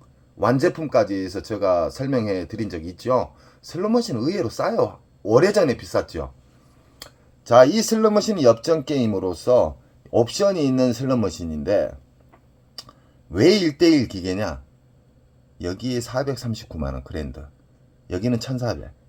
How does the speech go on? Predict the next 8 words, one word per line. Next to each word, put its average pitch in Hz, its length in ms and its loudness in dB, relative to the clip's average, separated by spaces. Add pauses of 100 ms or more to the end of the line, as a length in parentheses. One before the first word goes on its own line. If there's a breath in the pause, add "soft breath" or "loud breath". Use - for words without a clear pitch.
(100)
이런 104 280 -2
것은 104 360 -6
금액이 175 400 -2
틀리면은 151 540 -4 (140)
일 101 180 -4
대 123 100 -2
일 95 120 -2
기계고, 80 400 -10